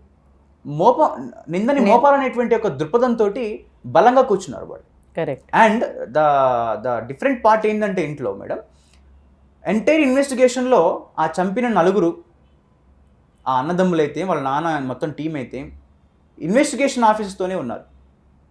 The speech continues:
Speaker 1: ఎక్కడికి వెళ్ళినా వాళ్ళకు హెల్ప్‌ఫుల్గానే ఉన్నారు. ఎవరికి
Speaker 2: Hmm.
Speaker 1: అనుమానం రాకుండా, చాలా నాగ్గా, ఏమాత్రం భయం లేకుండా వాళ్ళు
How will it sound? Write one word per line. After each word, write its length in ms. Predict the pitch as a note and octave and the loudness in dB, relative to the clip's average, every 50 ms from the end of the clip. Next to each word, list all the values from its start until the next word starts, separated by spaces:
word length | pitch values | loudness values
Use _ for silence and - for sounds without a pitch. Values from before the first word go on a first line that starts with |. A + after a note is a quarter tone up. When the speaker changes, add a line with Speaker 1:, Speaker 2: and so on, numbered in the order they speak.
| _ _ _ _ _ _ _ _ _ _ _ C#3 | _ _ _ _ _ _ _ _ _ _ _ -10
Speaker 1:
ఎక్కడికి 340 | D3+ - A3+ G3 F#3 F3 | -2 2 2 2 4 2
వెళ్ళినా 180 | G#3+ B3 C#4 C4 | 2 2 2 2
వాళ్ళకు 400 | A3 G#3 F#3+ F#3 F3+ F3 D#3+ D3 | 4 4 4 4 2 0 -2 -2
హెల్ప్‌ఫుల్గానే 500 | C#3+ D#3 E3 E3 - F#3 F3 E3 D#3+ C#3+ | -2 -4 -6 -4 -2 -2 -2 -2 -4 -6
ఉన్నారు. 360 | A#2 G#2 G2 - - - _ _ _ _ _ _ _ _ _ _ _ _ _ _ _ - | -8 -10 -14 -16 -18 -20 _ _ _ _ _ _ _ _ _ _ _ _ _ _ _ -4
ఎవరికి 240 | G3+ D3+ F#3+ A#3 - | 0 4 4 4 6
Speaker 2:
Hmm. 100 | - G#3+ | 6 4
Speaker 1:
అనుమానం 300 | F3+ F#3+ G#3+ A3 G#3+ F#3+ | 6 6 4 4 4 4
రాకుండా, 420 | E3 D3+ - D3+ C3+ B2 A#2+ B2 - - - _ _ _ _ _ _ _ _ - D3+ | 2 2 2 0 -4 -4 -6 -6 -8 -12 -20 _ _ _ _ _ _ _ _ -8 -4
చాలా 420 | C#3+ E3 F#3+ G3 F3 D3 - - - - - _ _ _ _ _ _ _ _ - | 0 0 2 2 2 2 0 -2 -8 -16 -20 _ _ _ _ _ _ _ _ -12
నాగ్గా, 640 | A#2 A#2+ A#2+ B2+ C#3+ E3 D3+ C3 B2 B2 - - - - _ _ _ _ _ _ _ _ _ _ _ _ - | -8 -4 -2 -2 -2 -2 -2 -2 -4 -4 -4 -6 -12 -20 _ _ _ _ _ _ _ _ _ _ _ _ 2
ఏమాత్రం 460 | E3+ A3 A#3 C4+ C4 C4+ C4+ B3 G3+ | 4 4 4 4 2 2 0 0 2
భయం 180 | F#3+ G3 G3+ G3 | 2 2 2 2
లేకుండా 580 | F#3 F3 F3 - D#3+ E3 F#3 F#3+ D3+ B2+ - - _ _ _ _ _ _ | 0 0 0 -2 -6 -6 -6 -8 -8 -10 -12 -16 _ _ _ _ _ _
వాళ్ళు 400 | C3 C3+ C#3 C3+ C3 A2+ A2+ B2 | -8 -6 -6 -6 -8 -8 -10 -12